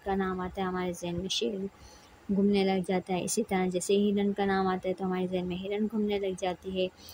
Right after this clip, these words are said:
या हम जैसे इनकी तस्वीर देखते हैं तो हम कहते हैं ये शेर की तस्वीर, तस्वीर है,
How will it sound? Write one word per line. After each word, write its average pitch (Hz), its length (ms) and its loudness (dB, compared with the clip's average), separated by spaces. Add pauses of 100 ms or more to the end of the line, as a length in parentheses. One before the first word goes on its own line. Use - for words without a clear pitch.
(220)
या 202 140 6
हम 196 240 4
जैसे 190 340 2
इनकी 214 300 2
तस्वीर 202 460 0
देखते 185 260 -2
हैं 190 120 0
तो 202 60 -4
हम 196 160 0
कहते 185 240 -4
हैं 185 80 0
ये 185 80 2
शेर 175 300 2
की 196 140 -6
तस्वीर, 190 600 -2 (100)
तस्वीर 202 460 -4
है, 185 200 -2